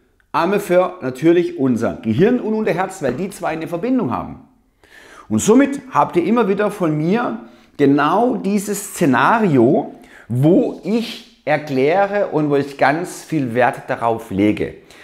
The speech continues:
Warum lege ich eigentlich so viel Wert darauf? Was ist der Hintergrund, dass es mir so wichtig ist? Ganz einfach. Ähm,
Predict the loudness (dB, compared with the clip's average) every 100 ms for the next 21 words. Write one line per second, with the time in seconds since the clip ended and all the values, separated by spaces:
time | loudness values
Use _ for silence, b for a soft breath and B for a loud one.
0 | B 0 2 4 2 2 2 2 0 -6
1 | -4 -4 -4 -6 -8 -6 -4 -4 -2 -4
2 | 0 0 0 -4 -4 -2 -2 -4 -4 -2
3 | -2 -6 B B -6 -4 -4 0 0 2
4 | 0 0 -2 -4 -8 -8 -12 -20 B B
5 | B B B B B B B B _ 2
6 | 4 4 4 2 0 -4 -6 -12 -10 -2
7 | 2 2 2 0 -2 0 0 0 -4 -10